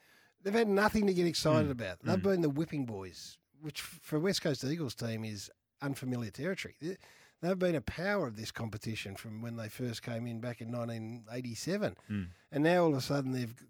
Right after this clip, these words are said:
Speaker 1: gone through this period where they've been, you know, the laughing stock in lots of ways. And the, what the prospects of them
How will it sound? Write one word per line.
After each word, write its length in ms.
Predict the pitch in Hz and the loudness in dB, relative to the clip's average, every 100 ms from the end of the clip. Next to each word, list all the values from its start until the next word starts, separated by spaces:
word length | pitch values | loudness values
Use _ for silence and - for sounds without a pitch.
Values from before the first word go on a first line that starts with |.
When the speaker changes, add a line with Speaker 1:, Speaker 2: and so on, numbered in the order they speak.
| - | -4
Speaker 1:
gone 200 | 147 139 | -2 -2
through 220 | 139 123 | -2 -2
this 180 | 117 - | -4 -4
period 420 | 143 139 127 120 | 0 0 0 -2
where 100 | 123 | -2
they've 200 | 117 107 | -2 -2
been, 420 | 117 117 110 104 - _ _ _ | -2 -2 -4 -8 -16 _ _ _
you 100 | 131 | -12
know, 60 | 101 | -10
the 160 | 95 | -8
laughing 440 | 95 127 - 190 101 | -4 -2 -2 -4 -6
stock 260 | - 82 - | -8 -12 -16
in 120 | 92 | -12
lots 200 | 120 - | -10 -8
of 80 | 151 | -8
ways. 400 | 101 - - - | -8 -8 -10 -8
And 420 | 139 131 135 127 113 131 | -6 -4 -2 -6 -10 -10
the, 160 | 127 - _ | -10 -12 _
what 160 | 143 139 _ | -6 -6 _
the 80 | 127 | -4
prospects 500 | 131 156 - 127 - | 2 2 2 -2 -2
of 120 | 117 | -4
them 340 | 117 113 110 | -4 -4 -6